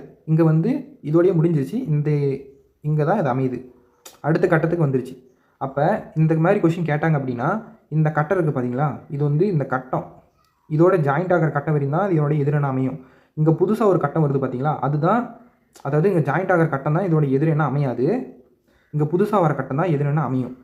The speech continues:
உங்களுக்கு புரியும்னு நினைக்கிறேன். அதாவது ஒண்ணு தான், ஒண்ணோடைய எதிரெண் வந்து நாலு. இங்க பாருங்க, ஒண்ணோடைய எதிரெண் வந்து நாலு, மூணோடைய எதிரெண் வந்து ஆறு. புரியுதுங்களா? அடுத்து வந்து மீதம் இருக்கிறது ரெண்டு, அஞ்சு. இப்போ ரெண்டோடைய எதிரெண் வந்து அஞ்சு.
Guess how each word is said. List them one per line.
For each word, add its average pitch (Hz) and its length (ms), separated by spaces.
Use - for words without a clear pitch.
உங்களுக்கு 143 300
புரியும்னு 160 240
நினைக்கிறேன். 123 280
அதாவது 127 320
ஒண்ணு 151 280
தான், 151 220
ஒண்ணோடைய 147 500
எதிரெண் 131 280
வந்து 123 240
நாலு. 117 420
இங்க 135 120
பாருங்க, 127 320
ஒண்ணோடைய 151 300
எதிரெண் 139 280
வந்து 147 160
நாலு, 143 280
மூணோடைய 165 420
எதிரெண் 147 260
வந்து 135 420
ஆறு. 120 360
புரியுதுங்களா? 135 380
அடுத்து 165 240
வந்து 175 140
மீதம் 160 280
இருக்கிறது 135 280
ரெண்டு, 151 440
அஞ்சு. 131 340
இப்போ - 180
ரெண்டோடைய 135 420
எதிரெண் 131 220
வந்து 127 200
அஞ்சு. 117 260